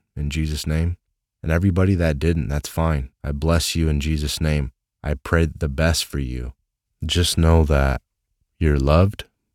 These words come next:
you're taken care of, and no matter what kind of anxiety attacks or anything that you're going through, you can fight it. There is a medicine and a cure for all these things. And it's, it always comes and links back to God.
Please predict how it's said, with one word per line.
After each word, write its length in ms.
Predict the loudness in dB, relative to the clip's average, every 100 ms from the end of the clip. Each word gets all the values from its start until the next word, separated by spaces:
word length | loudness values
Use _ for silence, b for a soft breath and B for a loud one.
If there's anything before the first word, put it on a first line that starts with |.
| _ -2
you're 140 | 0
taken 380 | 2 0 0 -2
care 240 | 2 4 6
of, 280 | 4 -2 _ _ _ _ 0
and 100 | 2
no 80 |
matter 300 | 4 4 4
what 440 | 2 2 4 2 0 _ -2
kind 240 | 4 4
of 140 | 4 2
anxiety 580 | 2 2 2 4 2
attacks 680 | 0 2 2 4 2 -4 -8 _ _ _ _ _ _
or 380 | 0 2 2 2 0
anything 420 | 2 2 2 2
that 160 | 2 2
you're 160 | 0
going 400 | -2 -2 0 0
through, 400 | 0 4 4 2 -4 _ _ _ _ _
you 160 | 0 2
can 200 | 2 0
fight 380 | 0 0 0 -2
it. 160 | -6 _ _ _ _ 0
There 200 | 4 6
is 120 | 6
a 60 | 2
medicine 680 | 2 2 2 0 -2 -2 -2
and 140 | -4
a 80 | -6
cure 460 | -8 -4 -2 -2
for 200 | -4 -4
all 180 | -2 -2
these 260 | -2 -4 -4
things. 380 | -6 -6 -8 -18 _ _ _ -4
And 180 | 0 2
it's, 160 | 0 -2
it 80 | -2
always 380 | 0 2 2 0
comes 400 | 0 2 2 2
and 140 | 0
links 240 | 0 -2 -4
back 260 | -4 -4
to 100 | -6
God. 320 | -6 -4 -4